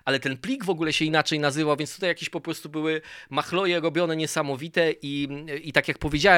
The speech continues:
ostatecznie wniosek jest taki, że nawet gdyby przysięgli pod wpływem jakiejś presji, e, skazali Kyla Rittenhouse'a, znaczy s-, stwierdzili jego winę, o tak, nie skazali, e, to i tak pewnie ten proces zostałby unieważniony, tak?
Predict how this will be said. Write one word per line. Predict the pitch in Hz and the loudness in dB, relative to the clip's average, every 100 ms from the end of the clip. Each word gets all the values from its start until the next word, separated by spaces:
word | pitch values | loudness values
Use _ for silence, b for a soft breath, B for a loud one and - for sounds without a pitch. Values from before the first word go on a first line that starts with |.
| 147 | 8
ostatecznie | - 151 165 - 165 | 2 0 2 2 0
wniosek | 156 156 170 | 0 -2 -2
jest | 156 - | -4 -2
taki, | 165 170 | -2 0
że | 151 156 B B - | 0 0 B B 0
nawet | 160 190 151 | 2 4 2
gdyby | 135 143 139 | 0 -4 -2
przysięgli | 143 147 156 143 139 | -2 0 0 0 -4
pod | 123 139 117 _ | -2 -6 -8 _
wpływem | - 170 160 147 | -6 2 4 4
jakiejś | 139 131 | 0 -4
presji, | - 147 151 127 120 127 | -2 2 2 0 -6 -4
e, | 123 113 | -4 -4
skazali | - 139 190 220 147 | -2 2 2 2 2
Kyla | 131 123 113 | 2 2 0
Rittenhouse'a, | 110 113 | -4 -6
znaczy | 113 131 B B | -2 -2 B B
s-, | - - | -16 -12
stwierdzili | - 147 127 151 | -2 -2 0 0
jego | 147 131 127 | 0 2 0
winę, | 185 135 101 | 0 0 -2
o | |
tak, | - 95 | -2 -2
nie | 113 | -4
skazali, | - 110 113 98 143 B B B B | -6 -2 0 0 -4 B B B B
e, | 117 120 123 127 | -2 2 2 0
to | 135 180 | 0 -4
i | 196 | -2
tak | - 190 | 0 0
pewnie | - 151 151 | 0 0 0
ten | 151 139 | -2 -2
proces | 147 139 | -2 -2
zostałby | 131 120 127 123 127 | -6 -2 0 2 -2
unieważniony, | 135 123 117 113 117 104 78 - | -2 -4 0 -2 -2 -4 -6 -12
tak? | 110 | -14